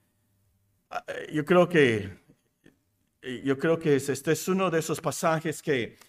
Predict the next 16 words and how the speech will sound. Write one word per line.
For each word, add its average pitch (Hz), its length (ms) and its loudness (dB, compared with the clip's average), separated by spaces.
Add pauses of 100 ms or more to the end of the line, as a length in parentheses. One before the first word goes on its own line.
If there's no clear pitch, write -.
(140)
nos 139 180 -2
deben 220 260 0
de 214 60 2
emocionar 160 460 0
mucho, 190 280 -2
pero 143 220 0
también, 139 680 -2 (280)
eh, 123 340 -6 (220)
lo 135 260 -2
debemos 190 400 0
de 165 80 -2
leer 165 240 2
con, 147 180 2
con 139 140 -2
mucha 202 380 -2
reverencia. 135 960 -6